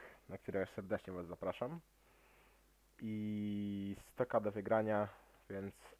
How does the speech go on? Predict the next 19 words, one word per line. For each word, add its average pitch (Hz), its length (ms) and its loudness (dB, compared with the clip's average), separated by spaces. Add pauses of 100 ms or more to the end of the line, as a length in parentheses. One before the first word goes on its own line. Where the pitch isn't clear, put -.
(440)
mam 110 140 0
nadzieję, 107 280 2
że 101 140 -2
w 98 60 -4
ogóle 110 220 4
warto. 92 400 2 (1300)
I 104 60 -12
co 101 140 -2
wam 92 140 0
jeszcze 90 200 -8
mam 85 120 -6
powiedzieć? 87 420 -6 (580)
Aktualnie 143 440 6
robię 127 160 6
też - 280 -4
live'y 107 320 2
na 95 80 0
For 98 160 -6
Life'ie, 98 400 2